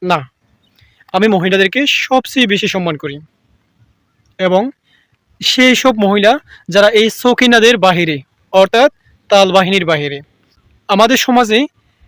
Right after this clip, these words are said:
আশি পার্সেন্ট মহিলা এই গ্রুপের, এই তাল বাহিনীর সদস্য, সকিনা উর্ফে তাল বাহিনী যেটা আছে এই গ্রুপের সদস্য। তারা পুত্রবধূর বাপের বাড়ির থেকে গরু ছাগল এই সেই সবগুলো আশা করবে, আর সেগুলো না দিলে নানানভাবে খোঁটা দিবে।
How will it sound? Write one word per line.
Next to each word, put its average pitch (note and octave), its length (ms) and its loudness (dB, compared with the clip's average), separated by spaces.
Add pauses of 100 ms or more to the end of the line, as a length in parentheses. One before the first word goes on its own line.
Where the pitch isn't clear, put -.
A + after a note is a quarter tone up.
(160)
আশি A3 280 0
পার্সেন্ট C4 360 2
মহিলা A3+ 340 4 (240)
এই G3+ 180 2
গ্রুপের, F3+ 400 -4
এই G#3+ 140 0
তাল G3+ 260 2
বাহিনীর G3 260 0
সদস্য, F3+ 440 -6 (480)
সকিনা A3 300 0
উর্ফে G3 200 -2
তাল F#3 160 2
বাহিনী F3+ 240 0
যেটা F#3 240 0
আছে G3+ 180 -2 (300)
এই G3+ 180 4
গ্রুপের F#3+ 260 -2
সদস্য। F#3 320 -6 (760)
তারা F#3+ 180 2
পুত্রবধূর G#3+ 720 0 (340)
বাপের G3 340 2
বাড়ির F#3+ 220 2
থেকে A#3+ 400 -2 (440)
গরু G3 320 4
ছাগল A3 440 2
এই G#3+ 240 2
সেই A#3+ 240 0
সবগুলো C4 500 2
আশা A#3 260 2
করবে, A#3+ 380 2 (220)
আর F#3+ 220 2
সেগুলো B3 400 0
না G#3+ 200 4
দিলে G3+ 260 0
নানানভাবে A#3 640 0 (280)
খোঁটা F#3 260 0
দিবে। D3 220 -8